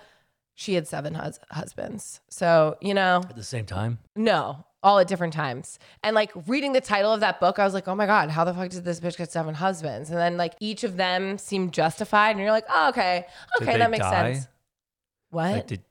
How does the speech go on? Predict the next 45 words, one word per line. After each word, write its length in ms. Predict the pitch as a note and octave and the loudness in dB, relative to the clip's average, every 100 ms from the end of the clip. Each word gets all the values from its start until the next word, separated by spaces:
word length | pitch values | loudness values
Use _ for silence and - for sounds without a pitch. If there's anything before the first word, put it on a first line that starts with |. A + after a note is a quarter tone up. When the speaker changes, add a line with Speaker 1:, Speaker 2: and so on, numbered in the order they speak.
| - | -12
Speaker 2:
did 180 | G#2 - | -12 -6
die? 100 | - | 4
Speaker 1:
Don't 200 | D#4 G4+ | 6 6
ask 200 | F4+ - | 2 2
questions. 440 | G#3+ F3 - - G3+ | -2 -2 -6 -12 -8
Speaker 2:
Did 120 | G#2+ | -4
they 80 | G#2 | -4
die? 160 | - | -2
Speaker 1:
It's 120 | F2 | 0
a 60 | F3+ | 0
book. 300 | F#3 E3+ - | 4 4 2
Speaker 2:
Is 80 | G#2+ | -2
it 60 | G#2+ | -2
a 60 | |
horror? 400 | G2 A2+ A2 A2+ G#2 | -2 -4 -4 -4 -2
Like, 80 | A#3+ | 2
Speaker 1:
Not 100 | A3+ | 4
Speaker 2:
did 60 | |
Speaker 1:
all 160 | F3 G#3 | 4 4
Speaker 2:
she 20 | |
Speaker 1:
of 60 | E3+ | 2
them 80 | C#3+ | -2
Speaker 2:
kill 120 | G#2 | -2
'em 60 | C3 | 0
Speaker 1:
died. 160 | C3+ D#3 | 0 -2
Speaker 2:
all? 160 | - - | -6 -6
Speaker 1:
No, 440 | G#3+ A3+ - - | -4 -2 -4 -8
it's 140 | E3+ - | -10 -6
not 100 | G#3 | -4
a 140 | A3+ - _ - - - | -4 -8 _ -20 -20 -14
thriller. 680 | F3 G3 G3+ D#2 D#3 F#3 G3 - | -8 -6 -6 -4 -4 -4 -8 -16
Speaker 2:
Oh. 200 | F#2 E2+ | -12 -10
Speaker 1:
It's 140 | F#3 F#3+ | -8 -6
a, 60 | |
just 200 | F3 F3+ | -6 -6
about, 220 | F#3 F#3 E3+ | 0 0 2
like, 180 | E3+ - | -2 2
a 340 | E3 D3+ D3+ _ _ _ | 4 4 0 _ _ _
Hollywood 500 | - F#3+ F#3+ F#3+ F#3+ | -6 0 2 0 -4
starlet. 720 | - - G3 F3 E3+ D3+ C#3 - _ _ _ _ - | -8 -10 -4 -2 0 -2 -4 -10 _ _ _ _ -12
It's 160 | G3 | -10
such 300 | - A#3 - | -4 -4 -4
a 20 | E3 | -2
good 180 | D3+ | -4
book. 240 | D3 A2 | -4 -8